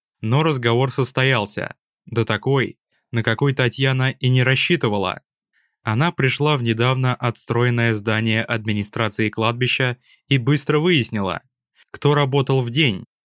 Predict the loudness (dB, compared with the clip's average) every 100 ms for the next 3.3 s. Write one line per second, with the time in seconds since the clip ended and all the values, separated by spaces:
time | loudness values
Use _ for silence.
0 | _ -2 -2 0 0 2 2 2 0 0
1 | 2 2 0 0 0 -2 0 -2 -2 0
2 | -2 2 0 2 0 0 -2 0 2 2
3 | 2 -2 -6